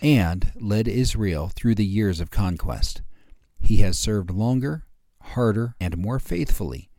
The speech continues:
than anyone alive. Keep this in mind as he faces new challenges today.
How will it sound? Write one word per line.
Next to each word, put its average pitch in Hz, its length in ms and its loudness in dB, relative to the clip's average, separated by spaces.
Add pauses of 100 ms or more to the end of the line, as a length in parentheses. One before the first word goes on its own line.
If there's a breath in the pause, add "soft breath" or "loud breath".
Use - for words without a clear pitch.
(260)
than 101 160 4
anyone 101 400 0
alive. 92 520 -6 (580)
Keep 160 180 2
this 139 180 2
in 107 140 2
mind 101 360 0
as 98 120 -2
he - 80 -6
faces 95 480 -2
new 98 120 -4
challenges 82 580 -4
today. - 360 -6